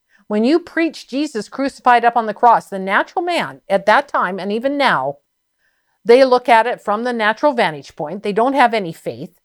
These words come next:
They don't see past this guy that was hung up on the cross. If he's so powerful and everything, how come he couldn't have God? How come God didn't rescue him? You see how the natural mind would view it?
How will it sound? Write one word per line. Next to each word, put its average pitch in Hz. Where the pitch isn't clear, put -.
They 214
don't 277
see 311
past 214
this 208
guy 208
that 208
was 185
hung 294
up 247
on 196
the 175
cross. 220
If 208
he's 320
so 233
powerful 247
and 175
everything, 185
how 233
come 247
he 240
couldn't 254
have 240
God? 247
How 226
come 226
God 208
didn't 262
rescue 359
him? -
You 190
see 349
how 440
the 349
natural 294
mind 294
would 190
view 220
it? -